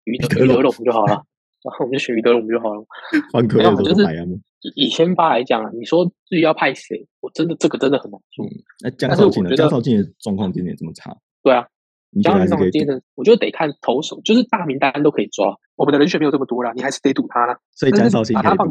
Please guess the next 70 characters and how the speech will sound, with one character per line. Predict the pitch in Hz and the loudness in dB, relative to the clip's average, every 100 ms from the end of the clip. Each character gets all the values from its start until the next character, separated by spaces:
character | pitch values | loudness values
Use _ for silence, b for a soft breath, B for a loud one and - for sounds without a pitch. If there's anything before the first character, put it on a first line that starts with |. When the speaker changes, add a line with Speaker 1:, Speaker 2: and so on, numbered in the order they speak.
| - | -2
Speaker 2:
但 | 98 90 - _ | -4 -6 -10 _
王 | - | -6
柏 | 98 107 | 0 0
融 | 98 | 0
就 | 95 | -2
不 | 98 | -2
能 | 95 | -2
赌？ | 98 - _ _ | -4 -8 _ _
Speaker 1:
没 | 214 | -4
有， | |
没 | 190 | -2
有， | |
没 | 156 | -4
有， | 139 | -8
没 | 117 | -12
有， | 113 - _ - | -14 -18 _ -4
可 | 214 | 0
以 | 262 | 2
赌 | 160 | 0
啊， | 135 _ | -4 _
大 | 240 | -2
名 | 185 | -2
单 | 165 196 | 0 0
一 | |
样， | 160 156 | 0 0
我 | 117 | 2
认 | 180 | 4
为 | 175 | 6
一 | 160 | 6
样 | |
可 | 170 139 | 4 4
以 | |
有 | 123 | 2
王 | 117 | 2
柏 | 123 | 0
融 | 113 107 | 0 -4
啊， | - | -10
但 | - 240 | -4 0
是 | 240 | 0
以 | - 214 | -2 -8
现 | - - 185 147 - | -8 -2 0 0 -4
阶 | 135 151 | -4 -2
段 | 170 156 113 - _ - | -2 -4 -8 -18 _ -2
来 | 151 | 0
排， | - 135 98 - _ _ - | 0 -2 -2 -6 _ _ 0
不 | 170 | 0
可 | - | 0
能 | 110 107 | -4 -6
排 | - | -12
王 | 110 107 | -12 -8
柏 | - - | -8 -6
融。 | - _ _ - | -8 _ _ 2
你 | |
说 | 233 | 2
除 | 226 165 | 4 2
非 | 180 | 0
他， | 165 202 - _ | 0 -4 -6 _
他， | 165 175 | -6 -2
他 | 175 180 | 0 -2
集 | - 254 | -2 -4
训 | - 175 | 0 0
的 | 131 | 0
时 | 143 | 0
候， | 143 | 0
或 | 143 | 0
者 | - | 0
是 | 143 | 0
这 | 156 | 0
段 | 143 | -2
期 | 139 | -2